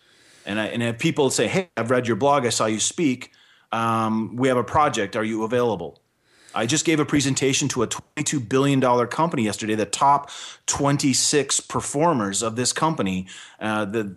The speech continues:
and, and, and, and they found and heard of us because of the blog, or heard of me because of the blog.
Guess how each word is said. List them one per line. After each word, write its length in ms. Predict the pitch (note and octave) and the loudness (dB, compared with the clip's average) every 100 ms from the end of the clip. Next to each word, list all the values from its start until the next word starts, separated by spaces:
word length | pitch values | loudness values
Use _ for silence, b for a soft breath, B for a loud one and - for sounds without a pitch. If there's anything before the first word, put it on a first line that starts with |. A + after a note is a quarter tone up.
| - | -8
and, 180 | A2 A2 | -4 -2
and, 240 | F2 A2 F#2 | -2 -2 0
and, 260 | A2 A2 | 2 2
and 200 | G2+ A2+ | 2 2
they 120 | A2+ A#2 | 2 2
found 580 | - C#3 F#3 F3 B2+ | 2 2 4 4 4
and 120 | A#2 A#2 | 2 2
heard 220 | F#3+ A#3+ | 2 2
of 100 | B2 | 2
us 240 | G#2 - | 0 -2
because 320 | - A#2+ C3 | -4 -4 -2
of 60 | A#2+ | -2
the 60 | A#2 | 0
blog, 460 | D#3 F#3+ E2 - - _ | 2 2 2 -4 -18 _
or 180 | - B2+ | -2 0
heard 160 | A2+ C#3 | 2 2
of 80 | A#2 | 2
me 180 | F#3 | 2
because 280 | B2+ G#2+ A#2+ | 2 0 -4
of 80 | G#2+ | -4
the 40 | |
blog. 440 | G2 D3+ C#3+ E2 | -2 0 0 0